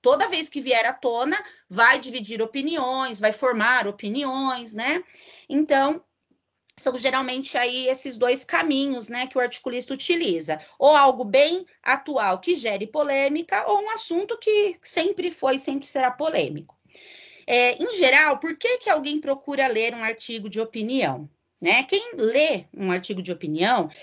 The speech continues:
em geral, ela tá procurando saber outros pontos de vista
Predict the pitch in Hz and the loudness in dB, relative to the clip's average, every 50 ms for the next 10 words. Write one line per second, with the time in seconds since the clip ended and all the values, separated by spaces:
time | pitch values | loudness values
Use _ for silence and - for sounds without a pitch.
0 | - - - - - 262 311 302 311 302 285 285 302 311 320 311 339 320 - 330 | -20 -20 -20 -6 -2 0 2 4 4 4 6 6 4 4 2 0 -2 -4 -4 -6
1 | 339 - 359 339 269 226 226 233 262 302 311 359 370 - _ _ _ _ _ _ | -6 -4 -2 0 2 2 2 2 2 0 -2 -4 -6 -8 _ _ _ _ _ _
2 | _ _ - - - 269 254 202 220 226 - 240 262 254 269 311 285 - 226 233 | _ _ -6 0 2 2 4 4 4 4 6 6 6 4 4 2 0 -6 -10 -10
3 | - - - 226 214 220 - 233 208 202 226 262 208 196 214 220 240 269 - - | -10 -8 -6 -6 -6 -6 -8 -8 -8 -8 -8 -8 -8 -6 -6 -6 -8 -8 -8 -6
4 | - 254 269 | -4 -4 -4